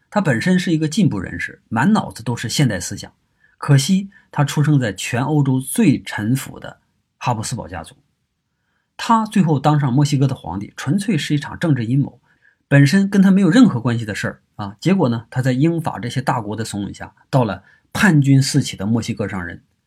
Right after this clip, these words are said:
他一上任就宣布了一大堆对墨西哥人非常有利的现代条例，明摆着他就是要为墨西哥谋福利来着，就是要好好建设墨西哥来着。但是啊，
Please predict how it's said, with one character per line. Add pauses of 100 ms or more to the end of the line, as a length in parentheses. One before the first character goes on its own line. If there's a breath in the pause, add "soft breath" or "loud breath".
(500 soft breath)
他
一
上
任
就
宣
布
了
一
大
堆
对
墨
西
哥
人
非
常
有
利
的
现
代
条
例， (640)
明
摆
着
他
就
是
要
为
墨
西
哥
谋
福
利
来
着， (160)
就
是
要
好
好
建
设
墨
西
哥
来
着。 (480)
但
是
啊，